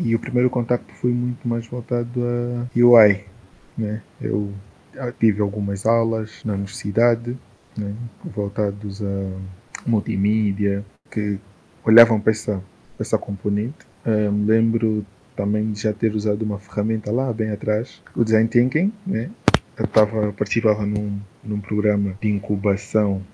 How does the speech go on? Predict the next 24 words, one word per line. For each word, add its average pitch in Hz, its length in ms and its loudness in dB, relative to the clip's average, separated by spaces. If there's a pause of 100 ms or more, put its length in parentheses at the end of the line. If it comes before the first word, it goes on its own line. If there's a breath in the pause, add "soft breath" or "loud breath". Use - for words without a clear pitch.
(140)
dos - 180 -4
Países 104 460 0
Baixos, 107 640 -2
em 107 200 -2
que 107 300 0
numa 107 280 2
dessas 104 420 -2
sessões - 840 -6 (160)
a 107 80 -6
gente 107 320 -4
usou 104 360 -2
Crazy 104 540 2
Eight 107 540 0
e 101 680 -2 (180)
Sort 110 340 0 (120)
Cards. - 680 4
E - 60 -6
a 113 40 -2
gente 120 200 0
fez 123 160 4
uma 123 140 2
ação 117 200 0
de 110 80 2
brainstorming. 104 800 2